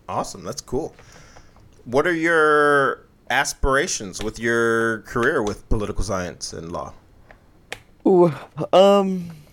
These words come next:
Speaker 2: all right, so I'm gonna give the, the little bit soulless answer here. I mean,
Speaker 1: Okay.
Speaker 2: I, I went back to school 'cause I wanna do law 'cause it's gonna be intellectually engaging and will challenge me, challenge my mind in the way no other job has, right?
Speaker 1: Mm-hmm.
Speaker 2: Um,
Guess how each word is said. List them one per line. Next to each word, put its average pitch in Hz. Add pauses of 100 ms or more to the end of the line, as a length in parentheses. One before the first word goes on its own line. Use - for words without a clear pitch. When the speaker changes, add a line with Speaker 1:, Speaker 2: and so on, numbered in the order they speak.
(880)
Speaker 2:
all 110
right, 85
so 113
I'm 110
gonna 127
give 117
the, 90
the 95
little 95
bit 85
soulless 80
answer 76
here. -
I 90
mean, 110
Speaker 1:
Okay. -
Speaker 2:
I, 113
I -
went 139
back 127
to 123
school 117
'cause 113
I 113
wanna 101
do 92
law 90
'cause -
it's 90
gonna 98
be 92
intellectually 90
engaging 82
and 69
will 82
challenge 95
me, 85
challenge 95
my 90
mind 85
in 85
the 85
way 87
no 87
other 87
job 85
has, 78
right? 80 (300)
Speaker 1:
Mm-hmm. 107 (340)
Speaker 2:
Um, 76